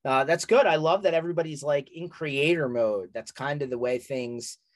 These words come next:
are, uh, are working these days. And I love people, uh, doing even their own personal one. Dude,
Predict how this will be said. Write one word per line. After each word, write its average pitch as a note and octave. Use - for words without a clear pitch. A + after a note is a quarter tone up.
are, B2
uh, A#2
are C3
working C3+
these B2
days. A2
And A#2+
I A#2+
love C3+
people, C#3
uh, B2+
doing D#3+
even G3
their G#3
own B3+
personal G#3+
one. A#2
Dude, B2